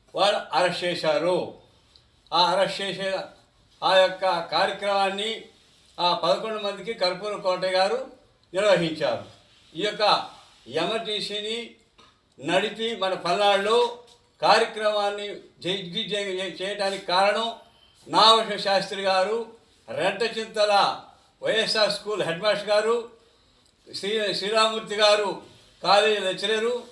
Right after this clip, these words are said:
వీళ్ళిద్దరి ఆధ్వర్యంలో ఈ యొక్క కార్యక్రమం జరిగింది. అరెస్ట్ చేసిన తర్వాత వారికి ప్రతిరోజు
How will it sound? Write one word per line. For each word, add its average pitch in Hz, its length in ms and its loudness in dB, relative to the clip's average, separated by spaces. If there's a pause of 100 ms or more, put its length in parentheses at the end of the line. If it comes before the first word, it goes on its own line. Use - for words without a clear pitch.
(420)
వీళ్ళిద్దరి 208 520 -2
ఆధ్వర్యంలో 208 1000 4 (440)
ఈ 220 40 -12
యొక్క 214 220 0
కార్యక్రమం 180 440 -2
జరిగింది. 139 580 -8 (800)
అరెస్ట్ 208 300 2
చేసిన 214 280 0
తర్వాత 208 720 4 (460)
వారికి 196 520 6
ప్రతిరోజు 202 800 2